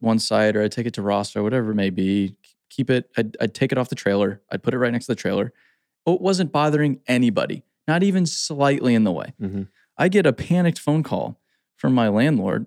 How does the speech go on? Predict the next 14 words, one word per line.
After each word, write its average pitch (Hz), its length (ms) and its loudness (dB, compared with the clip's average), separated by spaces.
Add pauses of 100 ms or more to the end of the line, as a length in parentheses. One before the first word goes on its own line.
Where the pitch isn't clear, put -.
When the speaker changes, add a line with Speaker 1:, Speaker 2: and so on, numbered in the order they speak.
Speaker 1:
I 117 60 -2
rent 117 220 0
my 104 140 0
house. 101 500 -4
I 117 80 -4
have 117 160 -2
no 104 120 2
money. 98 520 0
It's - 160 -10
all 107 100 2
the 98 80 -2
company. 98 640 -2 (2000)
You - 100 -10
know, 175 140 -6